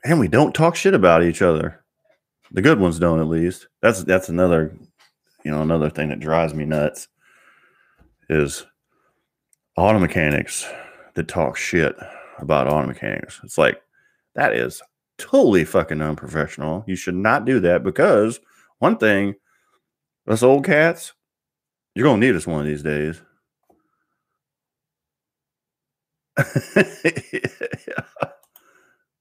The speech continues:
Sorry, I had to, I had to approve that because you said dumbass, but I approve it. This message is approved by me. Um,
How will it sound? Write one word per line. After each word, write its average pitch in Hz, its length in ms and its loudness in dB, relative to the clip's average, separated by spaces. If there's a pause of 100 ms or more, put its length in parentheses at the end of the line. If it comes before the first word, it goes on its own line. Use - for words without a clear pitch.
(160)
Sorry, 76 300 0
I - 20 -4
had 78 160 -4
to, 76 180 -6 (960)
I 85 60 -10
had 87 160 2
to 82 80 2 (180)
approve 104 480 2
that - 360 2 (420)
because 87 200 -8
you 85 60 -6
said 80 300 -4
dumbass, 82 600 0 (1040)
but 78 100 -2
I 69 40 -2
approve - 320 -6
it. - 80 -14 (640)
This - 180 -6
message 85 280 -2
is 71 120 -6
approved 76 300 -2
by 69 140 0
me. 65 260 -8 (1200)
Um, 85 440 0